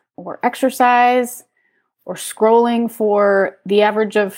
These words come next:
forty-two minutes a day on Instagram or whatever it is, we, we have the time. Um, Oprah has twenty-four hours in her day.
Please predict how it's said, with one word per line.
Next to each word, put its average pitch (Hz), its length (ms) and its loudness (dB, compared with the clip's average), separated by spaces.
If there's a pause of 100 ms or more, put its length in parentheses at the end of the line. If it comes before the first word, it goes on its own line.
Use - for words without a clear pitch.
(180)
forty-two 220 480 0
minutes 220 260 -2
a 220 60 0
day 233 160 2
on 226 100 0
Instagram 240 500 0
or 240 100 0
whatever 240 280 0
it 247 80 2
is, 247 380 0 (580)
we, 240 240 4
we 226 200 2
have 247 520 0
the 214 80 0
time. 220 640 0 (800)
Um, 180 460 -2 (1400)
Oprah 190 300 0
has 196 180 -2
twenty-four 214 400 -2
hours 220 240 2
in 233 80 -2
her 247 160 2
day. 202 380 0